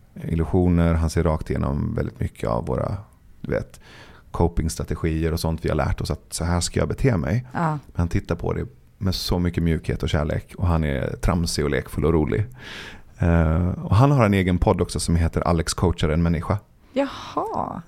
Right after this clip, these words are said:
Speaker 1: Så den
Speaker 2: Måste
Speaker 1: kan du
Speaker 2: lyssna.
Speaker 1: lyssna på och
Speaker 2: Ja.
Speaker 1: sen tycker jag att du ska ha med Alex.
Speaker 2: Ja,
Speaker 1: Mm.
Speaker 2: älskar tipset. Och
Speaker 1: Mm.
Speaker 2: jag vill verkligen ha den här typen av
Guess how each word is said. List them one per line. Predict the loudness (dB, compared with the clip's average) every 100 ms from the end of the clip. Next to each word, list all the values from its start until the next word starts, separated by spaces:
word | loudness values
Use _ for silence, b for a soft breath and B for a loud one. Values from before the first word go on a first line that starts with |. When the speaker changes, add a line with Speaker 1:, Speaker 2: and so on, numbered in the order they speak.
| -10
Speaker 1:
Så | 0 4 6 6
den | 4
Speaker 2:
Måste | 2 0 2
Speaker 1:
kan | 4
du | 6
Speaker 2:
lyssna. | 4 4 4
Speaker 1:
lyssna | 6
på | 6
och |
Speaker 2:
Ja. | 6
Speaker 1:
sen | 6 4
tycker | 2 4
jag | 4
att | 4
du |
ska | 0
ha | 0
med | 2
Alex. | 2 0 -4 -12 -6
Speaker 2:
Ja, | -4 -2 -2 0 2 4 4 4
Speaker 1:
Mm. | 2 -4 -6
Speaker 2:
älskar | 0 0 0 -6 -6
tipset. | -4 -6 -6 -6 -6 -6 -12 -4
Och | 0
Speaker 1:
Mm. | 2
Speaker 2:
jag | 2
vill | 2
verkligen | 0 -2 -4
ha | -2 0 2
den | 0 -2
här |
typen | -2 -6 -6 -2
av | -2 -2